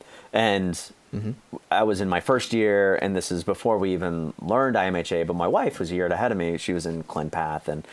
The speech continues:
Speaker 1: they were talking about, you know, hemolysis and all that kind of stuff at the same time. And so that case for her, 'cause we,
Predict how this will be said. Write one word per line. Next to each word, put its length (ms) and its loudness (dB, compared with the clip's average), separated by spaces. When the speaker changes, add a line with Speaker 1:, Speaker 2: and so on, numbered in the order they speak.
Speaker 1:
they 80 0
were 40 0
talking 300 -4
about, 460 0
you 100 -2
know, 60 -2
hemolysis 680 -4
and 60 -4
all 100 0
that 140 -2
kind 120 -6
of 80 -8
stuff 300 -2
at 160 0
the 80 -2
same 300 -4
time. 420 -4
And 140 0
so 420 6
that 420 2
case 260 -2
for 140 -2
her, 260 2
'cause 140 -10
we, 220 0